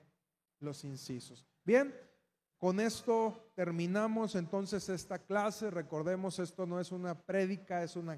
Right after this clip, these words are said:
clase. Estamos llevando un discipulado, entonces necesito que usted se comprometa a trabajar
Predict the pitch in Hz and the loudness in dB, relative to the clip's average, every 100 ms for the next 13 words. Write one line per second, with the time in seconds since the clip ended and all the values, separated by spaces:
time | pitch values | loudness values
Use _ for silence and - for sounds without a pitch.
0 | - 180 190 208 220 214 - _ _ - | -6 0 2 2 0 -2 -4 _ _ -14
1 | 135 170 170 175 165 165 170 180 175 165 | -4 -2 0 2 2 2 0 -2 -2 -2
2 | 170 - 160 175 185 190 180 160 190 185 | -4 -4 0 2 2 0 -2 -4 -6 -4
3 | 190 175 160 170 - 190 202 175 175 - | -6 -4 -4 -4 -4 -4 -4 -4 -6 -2
4 | 196 - 208 196 180 170 175 185 190 185 | -4 -4 -6 -6 -8 -4 -2 -2 -4 -2
5 | 202 196 - _ 165 170 170 160 156 160 | -4 -4 -18 _ -4 -4 -4 -4 -4 -4
6 | 196 202 214 202 | -2 -2 -2 -8